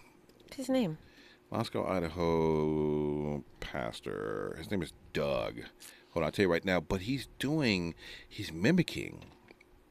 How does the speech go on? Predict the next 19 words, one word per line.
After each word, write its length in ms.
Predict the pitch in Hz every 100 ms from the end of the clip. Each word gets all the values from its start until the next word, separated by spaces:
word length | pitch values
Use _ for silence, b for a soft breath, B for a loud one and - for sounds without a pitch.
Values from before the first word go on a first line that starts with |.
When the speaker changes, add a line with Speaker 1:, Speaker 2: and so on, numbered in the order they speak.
| - - -
Speaker 2:
His 140 | 101 98
name 160 | 110
is 80 | 87
Doug 200 | - 87
Wilson. 400 | 78 69 - 50
So 260 | - 85 73
Doug 200 | 92 90
Wilson, 400 | 87 82 - 78
he's 560 | 78 78 76 76 - - -
pastor 340 | - 104 90 80
of 100 | -
Christ 300 | 82 78 -
Church, 360 | 62 65 - b b b b b b
but 100 | -
he's 140 | 113 104
mimicking 500 | 170 285 - 139 110
what 140 | 101
they 140 | 98
did, 600 | 92 - 107 98 76 80